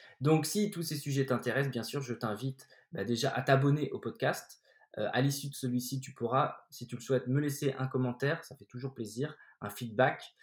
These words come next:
Euh, et puis, tu peux également me rejoindre, je t'invite fortement à le faire, euh, sur Instagram,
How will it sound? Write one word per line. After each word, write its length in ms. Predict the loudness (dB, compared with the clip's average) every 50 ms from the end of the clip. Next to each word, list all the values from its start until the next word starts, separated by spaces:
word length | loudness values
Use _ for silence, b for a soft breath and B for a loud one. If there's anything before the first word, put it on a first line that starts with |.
| B B B B B B -4
Euh, 280 | -2 0 0 2 0 0 0
et 160 | -2 -4 -4
puis, 400 | -2 -4 -2 0 0 -2 -4 -6 -10
tu 140 | -12 -2
peux 160 | 4 8 8 8
également 380 | 10 8 6 6 6 2 2
me 160 | 2 2 2
rejoindre, 600 | 2 0 -2 -4 -2 0 0 2 0 0 -2 -6 -12 -12
je 80 | -8
t'invite 240 | -4 -4 -4 -2 -4
fortement 320 | -6 -6 -4 -2 0 0
à 40 | 0
le 60 | 0
faire, 320 | -2 -2 0 0 0 -2 -4 -8
euh, 160 | -8 -8 -8
sur 480 | -8 -12 -12 -8 -4 -4 -4 -4 -4 -4
Instagram, 680 | -6 -4 -4 -4 -4 -2 0 2 2 2 2 0 -4